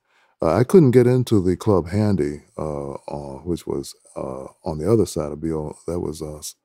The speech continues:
Sunbeam Mitchell's club. I was too young, and, uh, he, I guess he, I guess he could have broken the rules and had me in, but, um, but Cliff was the one that was interested in me. He brought me in to play bass, and I played bass in, uh, Gene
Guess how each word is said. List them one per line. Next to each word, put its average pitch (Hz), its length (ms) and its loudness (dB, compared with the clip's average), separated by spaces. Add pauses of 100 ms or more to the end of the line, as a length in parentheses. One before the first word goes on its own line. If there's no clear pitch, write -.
(140)
Sunbeam 85 460 4
Mitchell's - 380 -2
club. 73 360 -4 (580)
I 95 60 4
was 101 120 6
too 107 180 0
young, 85 460 2
and, 78 360 -4 (120)
uh, 76 380 -8
he, 87 200 -6 (720)
I 98 60 4
guess 107 180 6
he, - 80 2
I 117 100 2
guess 127 200 4
he 104 80 -2
could 98 160 2
have 80 80 0
broken 80 280 0
the 80 60 -2
rules 82 300 -2
and 78 100 -6
had 78 180 -6
me 78 140 -6
in, 78 100 -6
but, 76 200 -6 (100)
um, 73 400 -6 (320)
but 85 140 0
Cliff 143 260 8
was 78 100 -2
the 85 100 -4
one 82 180 -2
that 76 80 -4
was 78 160 -8
interested 80 360 -6
in 78 140 -4
me. 76 160 -6
He 92 100 -4
brought 90 260 -2
me 90 100 -2
in 85 100 -2
to 85 60 -8
play 90 200 -2
bass, 76 480 -6 (680)
and 87 100 0
I 87 80 0
played 87 320 0
bass 85 340 0
in, 82 240 -2
uh, 76 100 -6
Gene 90 320 -4